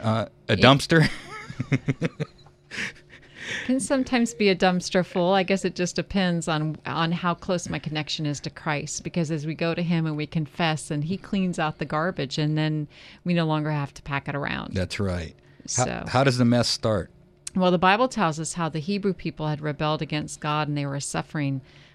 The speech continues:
Speaker 2: the results of their sin. And this is the key. They had stopped trusting in God to lead and protect them, despite all of his care for them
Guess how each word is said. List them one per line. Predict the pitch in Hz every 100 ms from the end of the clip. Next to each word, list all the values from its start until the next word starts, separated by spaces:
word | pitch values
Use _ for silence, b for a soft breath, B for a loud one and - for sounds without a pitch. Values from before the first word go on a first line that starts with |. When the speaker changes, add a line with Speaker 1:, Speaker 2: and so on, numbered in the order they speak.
| b
Speaker 2:
the | 156
results | 147 139 147 139 143
of | 135
their | 143
sin. | - - 156 143 143 135 b b b _ _ _ -
And | 160 151 147 139
this | 151 156
is | 143
the | -
key. | - 196 175
They | 147 147
had | 139
stopped | - 151 139 -
trusting | 156 139 156 147
in | 143
God | 147 143 147
to | 151
lead | 147 143
and | 139
protect | 151 - 151 -
them, | 147 135 139 b b b b _
despite | 165 147 - 147 143 -
all | 151 156
of | 156
his | 160 -
care | - 170 147 139
for | - 165 165
them | 147 139